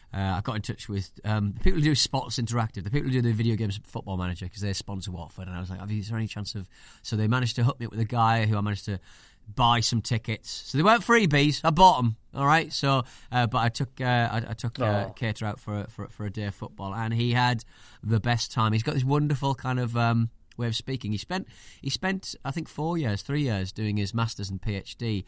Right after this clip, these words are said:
Speaker 1: in, uh, Tucson, Arizona, of all places. What a strange place to do your P H D.
Speaker 2: Oh, cool. I didn't know that.
Speaker 1: Yeah, so that's why his, his accent's quite, uh,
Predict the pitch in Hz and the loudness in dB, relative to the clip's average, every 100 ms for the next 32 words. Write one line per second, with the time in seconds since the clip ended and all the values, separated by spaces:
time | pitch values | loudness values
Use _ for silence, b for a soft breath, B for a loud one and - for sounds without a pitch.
0 | b b b - 110 107 104 101 101 - | b b b -4 0 0 -2 -6 -6 -2
1 | 202 - 110 98 87 107 113 110 135 156 | -2 -2 -4 -6 -8 -2 0 2 2 0
2 | 117 85 87 87 85 - 82 85 90 156 | 0 -2 -6 -6 -6 -6 -6 -6 -4 -4
3 | 233 - 214 220 - 202 196 185 175 165 | -4 -4 -6 -6 -8 -8 -8 -8 -6 -6
4 | - - - 156 233 254 - 277 233 101 | -4 -8 -4 -4 -2 -4 -2 0 0 2
5 | 135 220 165 196 110 - 196 196 156 - | 2 2 2 0 0 -2 2 2 2 -2
6 | - 170 180 175 170 160 143 147 139 156 | -2 0 2 2 2 2 0 0 0 -2
7 | - 165 - - 117 - - 110 107 107 | -2 -10 -8 -6 -6 -6 -6 -2 -2 -2